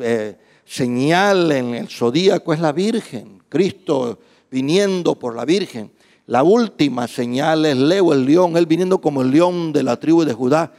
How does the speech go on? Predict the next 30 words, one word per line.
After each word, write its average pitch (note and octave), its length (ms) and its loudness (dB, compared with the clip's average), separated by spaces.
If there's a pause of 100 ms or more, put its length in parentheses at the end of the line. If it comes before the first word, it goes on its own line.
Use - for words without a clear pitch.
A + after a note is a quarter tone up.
(320)
a A2+ 120 -6
reinar C3 1000 -2
sobre A#2 240 -8
la G#2 140 -6
tierra. E3 480 0 (400)
Y C3 80 0
aquellos, A#3 500 4
eh, D3 160 2 (380)
eh, B2+ 500 -4
en B2+ 160 -6
Egipto D#3+ 640 -6
encuentran E3+ 460 -4
aquel F3+ 260 -4
gran F#3 360 0
monumento E3+ 760 -2
y C#3 40 0
cómo A#3+ 400 0
ellos, G#3+ 320 2 (600)
eh, B2+ 140 -8
marcan, D#3+ 960 0
marcaron, D#3+ 680 -2
ver D3 180 -2
cómo F#3 220 -2
es, F3 160 -6
ellos F3+ 220 0
ven F#3+ 180 -4
que E3+ 100 -6
es D3+ 60 -4
profecía D#3+ 580 -4
escrita, - 840 -10